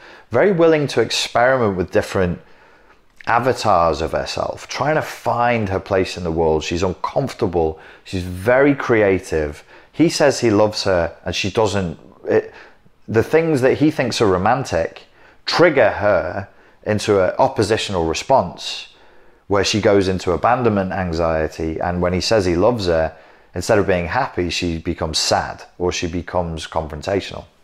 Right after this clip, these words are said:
That's different to the dude over here, or the, or, you know, it's, it's not a gendered thing. I think there's as many male borderlines as female borderlines. It just doesn't get diagnosed as much because of the many faults in the diagnostic criteria.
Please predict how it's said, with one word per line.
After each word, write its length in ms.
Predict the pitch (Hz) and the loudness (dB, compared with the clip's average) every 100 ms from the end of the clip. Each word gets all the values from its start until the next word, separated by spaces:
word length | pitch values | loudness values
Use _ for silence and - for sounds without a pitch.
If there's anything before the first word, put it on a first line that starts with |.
| _ _ _ _ - - - - - | _ _ _ _ -20 -20 -20 -20 -10
That's 260 | 247 269 | -8 -8
different 420 | - 220 - 202 139 | -4 -4 -2 -4 -2
to 120 | 127 | -2
the 120 | 104 | -2
dude 300 | 90 165 156 | 2 4 4
over 280 | 127 98 85 | 4 4 2
here, 460 | 127 151 92 82 - _ _ _ _ _ - | 2 2 0 -6 -14 _ _ _ _ _ -8
or 160 | 90 | -4
the, 180 | 90 90 | 0 0
or, 240 | 76 82 | 2 0
you 80 | 78 | 0
know, 160 | 104 - | -4 -6
it's, 200 | - - | -10 -14
it's 280 | 57 - - | -16 -20 -14
not 140 | - | -12
a 60 | - | -8
gendered 360 | - 71 71 | -8 -8 -10
thing. 300 | - 107 90 | -4 -2 -2
I 80 | 76 | -6
think 320 | - 82 76 | -8 -8 -8
there's 140 | - 76 - | -10 -12 -8
as 180 | 82 76 | -6 -4
many 260 | 82 80 78 - | -4 -4 -6 -8
male 320 | 85 82 80 | -4 0 0
borderlines 560 | 78 80 73 76 73 71 | 0 0 0 -2 -4 -6
as 80 | - | -4
female 340 | 139 127 110 | 0 2 2
borderlines. 540 | 107 107 98 95 90 | 4 2 4 2 0
It 100 | 80 | -4
just 180 | - 82 | -6 -6
doesn't 200 | 85 73 | -6 -4
get 180 | 67 - | -4 -2
diagnosed 500 | 78 73 98 113 104 | -2 -2 2 2 2
as 120 | 95 | 0
much 280 | 95 82 - | 0 0 -2
because 520 | 82 - 73 73 73 - | -8 -4 -4 -4 -8 -6
of 200 | 71 - | -6 -4
the 280 | 78 76 - - - _ - | -2 -2 -6 -20 -20 _ -12
many 240 | 78 80 | -10 -10
faults 600 | 78 80 82 - - - - | -6 -2 -2 -4 -12 -14 -12
in 80 | 82 | -8
the 80 | |
diagnostic 600 | 76 82 82 80 - 73 | -2 0 0 -4 -6 -10
criteria. 600 | - 76 71 - 110 65 | -6 -6 -2 0 0 -2